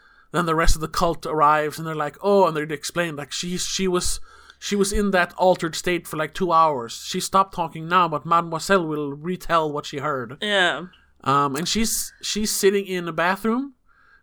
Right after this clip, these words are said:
Speaker 1: This old guy who explained everything to the, the crowd goes up to her, "Are you ready?" And she's sitting there, just removing all her makeup, taking off her fucking hat slash wig thing.
Speaker 2: Yeah.
Speaker 1: Um,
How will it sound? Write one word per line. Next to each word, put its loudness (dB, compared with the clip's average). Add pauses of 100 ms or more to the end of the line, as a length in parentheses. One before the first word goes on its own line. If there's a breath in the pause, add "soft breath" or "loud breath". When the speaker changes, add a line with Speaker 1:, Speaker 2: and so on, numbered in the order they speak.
Speaker 1:
This -6
old 6
guy 4
who -2
explained -6
everything -6
to -12
the, -8
the -14
crowd 2
goes -10
up -4
to -4
her, 2
"Are 6
you 4
ready?" 2
And -8
she's -8
sitting 0
there, 2 (260 soft breath)
just 0
removing 4
all 8
her 6
makeup, 0
taking 0
off 0
her -2
fucking -8
hat 0 (160)
slash -6
wig -8
thing. -10
Speaker 2:
Yeah. 0 (720 soft breath)
Speaker 1:
Um, 4